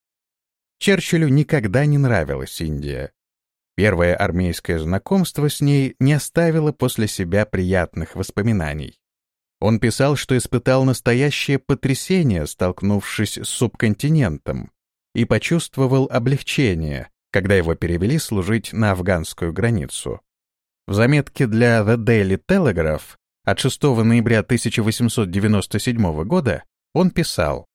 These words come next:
Восстание тысяча восемьсот девяносто седьмого года является самой успешной на сегодняшний день попыткой объединить приграничные племена.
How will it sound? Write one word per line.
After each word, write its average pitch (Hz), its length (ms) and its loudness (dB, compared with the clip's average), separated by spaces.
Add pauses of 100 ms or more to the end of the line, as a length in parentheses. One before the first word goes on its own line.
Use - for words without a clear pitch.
(920)
Восстание 160 680 2
тысяча 123 420 0
восемьсот 90 680 -2
девяносто 92 560 0
седьмого 85 480 -4
года 80 480 -2 (280)
является 143 580 0
самой 185 400 0
успешной 143 720 -2
на 101 100 2
сегодняшний 101 720 0
день 123 300 0
попыткой - 640 0
объединить 131 880 0
приграничные 104 760 0
племена. 95 560 -2